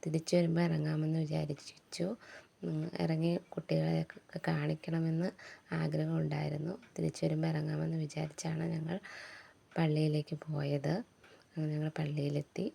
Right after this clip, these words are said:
രണ്ടുപേരും മെഴുകുതിരിയൊക്കെ കത്തിച്ച് പ്രാർത്ഥിച്ചു. പള്ളിയിലേക്ക് കയറിപ്പോവുകയാണ്. സ്റ്റെപ്പുണ്ട്, സ്റ്റെപ്പ് കയറി വേണം പള്ളിയിൽ പോകാൻ, പള്ളിയിലേക്ക് കയറാൻ. അങ്ങനെ പള്ളിയിലേക്ക് കയറി പോവുകയാണ്.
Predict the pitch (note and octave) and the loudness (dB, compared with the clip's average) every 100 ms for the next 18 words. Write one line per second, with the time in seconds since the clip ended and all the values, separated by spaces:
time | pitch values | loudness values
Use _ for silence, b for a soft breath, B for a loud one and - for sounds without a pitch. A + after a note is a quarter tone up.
0 | - D#3 D3 D3 D3 C#3+ F3 D#3+ C#3+ D3 | 2 2 2 2 2 0 0 0 0 -2
1 | C#3+ D3 D3 - - C#3+ - - - D3+ | 0 -2 -2 -6 -8 -8 -8 -12 -4 -2
2 | C#3+ C#3+ - D#3 - - A3+ B B B | -2 -6 -6 -8 -4 -2 -2 B B B
3 | B B B E3+ D3+ D3+ D3+ D#3+ - D#3 | B B B 0 2 4 2 0 2 4
4 | D3+ - D3+ D3 D3+ D3 C#3 G3+ D#4 - | 2 0 0 0 0 0 -2 -4 -4 -8
5 | - D3+ - - D#3+ E3+ - E3 D#3+ - | -2 -2 -2 -2 0 0 0 0 0 0
6 | D#3 D3+ D#3 D#3 D3+ F3 - B B B | 0 2 2 2 0 -4 -6 B B B
7 | B - D#3 D3+ D#3 D3+ D3+ C#3+ D3 F3 | B 0 4 6 4 2 0 0 0 -2
8 | C4 - B B B - E3 D#3 D3+ D#3 | -2 -8 B B B -2 2 4 2 0
9 | D#3 D#3 D3 C#3+ F3 C#4+ C#4+ - D#3+ D#3 | 2 2 2 2 0 -2 -6 -4 -2 0
10 | D#3 F3 - E3 D3+ D3+ D#3 D#3+ E3 D3+ | 0 -4 -4 -2 0 0 -2 -4 -2 0
11 | D#3 D#3 D#3 D3+ D3+ D3+ D3 | 0 -2 -4 0 0 -2 -2